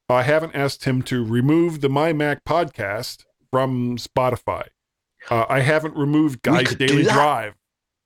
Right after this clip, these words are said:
Speaker 2: We could
Speaker 1: from
Speaker 2: do that.
Speaker 1: Spotify. Yeah, well, I mean, you can, i-, if you own the con-, well, Tim, of course, owns the content, so he'd have to do it.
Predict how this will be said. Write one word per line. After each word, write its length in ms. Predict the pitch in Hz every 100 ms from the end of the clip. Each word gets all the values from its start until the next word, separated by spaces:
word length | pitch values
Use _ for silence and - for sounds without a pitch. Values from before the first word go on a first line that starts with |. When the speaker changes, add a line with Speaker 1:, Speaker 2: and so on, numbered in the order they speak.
| _
Speaker 2:
We 220 | 101 120 175
could 140 | 139
Speaker 1:
from 80 | 120
Speaker 2:
do 140 | 156
that. 160 | 208 226
Speaker 1:
Spotify. 460 | 117 107 - 101 -
Yeah, 220 | 156 262
well, 180 | 214 220
I 40 | 233
mean, 180 | 220 196
you 120 | 254
can, 280 | 240 208 -
i-, 120 | 170 -
if 240 | 175 160
you 180 | 196 240
own 200 | 175 180
the 80 | 160
con-, 300 | 131 160 190 143
well, 260 | 127 113 -
Tim, 240 | 165 135
of 60 | 113
course, 280 | 123 110 117
owns 180 | 107
the 60 | -
content, 460 | - 117 107 98 -
so 60 |
he'd 160 | 107 127
have 180 | 120 107
to 80 | 92
do 220 | 120 123
it. 80 | 101